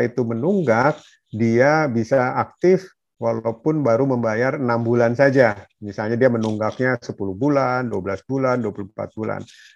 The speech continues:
Nah, kebetulan regulasi ini belum diperbaharui lagi. Jadi kalau untuk saat ini memang, eh, caranya adalah harus melunasi.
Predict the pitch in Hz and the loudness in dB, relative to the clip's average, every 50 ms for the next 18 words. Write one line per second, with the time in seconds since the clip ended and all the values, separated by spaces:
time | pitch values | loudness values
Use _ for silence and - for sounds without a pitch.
0 | _ - 113 110 - - 113 117 110 123 127 143 151 156 143 - _ _ _ _ | _ -4 -4 -2 -2 -2 -2 0 2 4 4 4 4 2 -2 -8 _ _ _ _
1 | - 117 120 113 117 120 117 117 - 131 123 127 151 135 123 123 120 113 113 120 | -2 0 0 2 4 2 2 2 0 -2 -2 -2 -2 -2 -2 -2 -2 0 -2 -2
2 | - - 117 110 110 110 110 120 113 117 123 120 117 107 101 95 101 101 101 107 | -2 -2 -2 0 0 0 0 0 0 2 2 2 0 -2 -4 -6 -8 -8 -6 -6
3 | 120 147 190 - - _ _ _ _ _ - 113 117 123 156 160 156 147 131 127 | -4 -4 -6 -6 -8 _ _ _ _ _ -4 0 2 4 2 4 4 4 2 4
4 | 143 147 147 160 - 226 226 - - 190 185 156 156 147 147 - 240 143 127 120 | 2 2 0 0 0 -2 -2 -2 -4 -4 -4 -4 -4 -6 -8 -6 -4 -4 -4 -4
5 | 120 135 175 208 208 180 139 131 131 143 175 202 202 196 180 208 - - 127 123 | -4 -4 -4 -4 -4 -4 -4 -4 -4 -4 -4 -4 -4 -6 -8 -12 -14 -14 -12 -10
6 | 123 123 120 127 127 - 127 127 127 127 123 127 135 165 190 190 170 139 120 113 | -10 -10 -10 -12 -10 -8 -8 -6 -4 -4 -4 -4 -4 -4 -2 -2 -2 -4 -4 -4
7 | 117 123 160 185 185 156 - _ _ _ - 117 117 127 123 - 139 127 127 127 | -2 -2 -2 -2 -2 -4 -10 _ _ _ -6 -4 -2 -2 -2 -2 0 0 2 2
8 | 127 139 147 147 - - 151 135 123 110 | 2 2 2 2 2 4 4 4 2 0